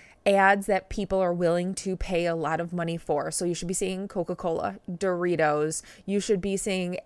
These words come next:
Apple advertising, Google advertising. You should be seeing advertising all the time that kinda looks like the ads that you would see during the Super Bowl. Huge, high dollar advertising, because why wouldn't the corporations want to spend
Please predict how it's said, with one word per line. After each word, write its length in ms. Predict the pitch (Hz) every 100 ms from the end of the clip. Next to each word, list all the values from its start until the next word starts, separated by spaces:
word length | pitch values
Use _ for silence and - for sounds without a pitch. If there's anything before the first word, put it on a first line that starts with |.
| -
Apple 520 | 185 185 175 156 - -
advertising, 720 | 185 165 170 180 160 160 156
Google 300 | 170 233 208
advertising. 760 | - 156 160 165 151 156 147 160 - -
You 160 | 214
should 140 | 240 233
be 100 | 262
seeing 340 | - 214 190 -
advertising 560 | 196 185 185 165 156 -
all 180 | 226 254
the 140 | 240
time 340 | - 170 156 156
that 220 | 160 -
kinda 340 | - 403 370
looks 320 | 254 247 -
like 200 | 254 233
the 140 | 220 -
ads 460 | 180 180 175 165 - - - -
that 160 | - 196
you 160 | 202 208
would 140 | 180
see 160 | 202 175
during 240 | 170 165
the 80 | 160
Super 260 | - 151
Bowl. 300 | 151 - - - - - - - - - - -
Huge, 720 | - 254 262 262 226 - - - -
high 380 | - 196 190 180
dollar 360 | 175 156 156
advertising, 680 | - 151 156 160 - - 170
because 240 | 220 226
why 280 | 196 233 269
wouldn't 480 | 294 269 349 302 - - -
the 100 | 214
corporations 800 | - 190 190 165 - 170 160
want 400 | 165 185 180 185
to 100 | 202
spend 460 | 180 - 175 160 160